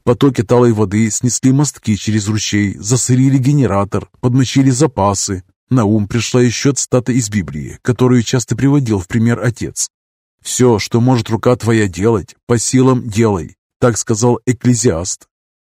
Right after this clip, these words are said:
А Юджин Заборский говорил о том, что после серьезного дерьма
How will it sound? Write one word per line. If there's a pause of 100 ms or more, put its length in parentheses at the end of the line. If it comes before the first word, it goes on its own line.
А
Юджин
Заборский
говорил
о
том,
что
после
серьезного
дерьма